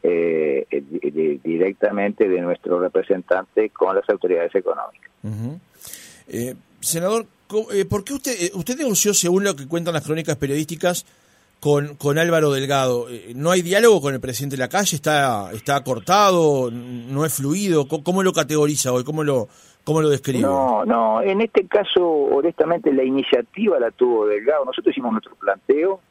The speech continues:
Speaker 1: y fue Delgado el que se contactó para hacer, este, su, su propuesta. En realidad, no, no, no,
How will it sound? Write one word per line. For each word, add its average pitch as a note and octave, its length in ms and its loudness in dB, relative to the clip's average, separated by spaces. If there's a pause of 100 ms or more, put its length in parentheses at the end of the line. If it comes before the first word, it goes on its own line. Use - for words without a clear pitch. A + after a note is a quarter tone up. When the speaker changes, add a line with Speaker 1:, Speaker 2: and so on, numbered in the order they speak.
(100)
Speaker 1:
y G2+ 80 -4
fue A#2 240 2
Delgado G2+ 680 0 (480)
el G2 160 -6
que G#2 100 2
se G2 160 0
contactó F#2+ 560 0
para F#2 280 0
hacer, F#2+ 260 0
este, E2+ 760 0 (380)
su, - 360 -6 (240)
su G2+ 100 -6
propuesta. A2+ 460 2
En G2+ 60 0
realidad, B2 360 2
no, D3+ 200 2
no, G#2+ 240 0
no, F#2+ 480 0